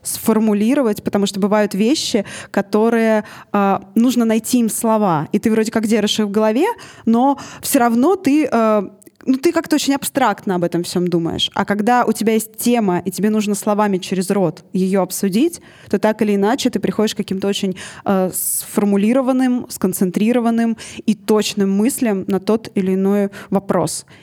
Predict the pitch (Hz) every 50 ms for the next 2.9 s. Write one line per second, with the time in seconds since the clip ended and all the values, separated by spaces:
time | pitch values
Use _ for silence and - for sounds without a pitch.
0 | - - 190 202 202 - 226 214 220 190 175 175 175 170 160 - 165 - - -
1 | 170 165 - 175 160 170 180 - - - 214 - - - - - 214 - - -
2 | 226 226 - - - - - 220 214 202 190 175 170 170 - - 190 196